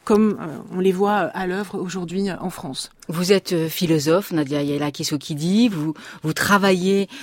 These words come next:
Speaker 2: euh, sur des concepts, sur des notions,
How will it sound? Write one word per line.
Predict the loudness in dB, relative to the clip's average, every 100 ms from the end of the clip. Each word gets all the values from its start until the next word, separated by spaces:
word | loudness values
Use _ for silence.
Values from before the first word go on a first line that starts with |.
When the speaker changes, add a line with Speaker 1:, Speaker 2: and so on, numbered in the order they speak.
| -6
Speaker 2:
euh, | 0 2 2
sur | 0 0 2
des | 2
concepts, | 2 2 0 0 0 0 -4
sur | 0 2
des | 4 6
notions, | 6 4 2 2 2 2 0